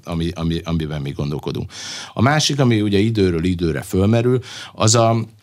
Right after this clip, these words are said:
egészségbiztosításnak a megerősítése. Ugye folyamatosan fejlődik Magyarországon a magánegészségügyi biztosítói szektor,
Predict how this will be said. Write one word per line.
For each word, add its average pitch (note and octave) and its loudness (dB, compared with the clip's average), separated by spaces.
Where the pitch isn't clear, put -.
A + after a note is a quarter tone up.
egészségbiztosításnak F2 2
a F2 0
megerősítése. C#2+ -4
Ugye - -4
folyamatosan A#2 0
fejlődik D#2+ -2
Magyarországon D#2 -4
a D2+ -6
magánegészségügyi D2+ -4
biztosítói - -6
szektor, A2+ -2